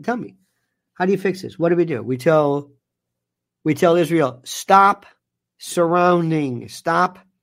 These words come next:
you know, um, having this, this, this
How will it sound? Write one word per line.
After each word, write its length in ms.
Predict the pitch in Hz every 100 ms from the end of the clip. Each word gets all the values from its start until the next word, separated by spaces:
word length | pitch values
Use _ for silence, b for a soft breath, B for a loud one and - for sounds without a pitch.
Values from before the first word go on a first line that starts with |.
| _ _ _ _ _ _ _ _ _ _ _ _ _ -
you 80 | 156
know, 280 | 135 123 - _
um, 420 | 123 113 110 107 - _ _
having 280 | - 160 156
this, 220 | 139 123
this, 300 | 131 127 -
this 300 | - 120 -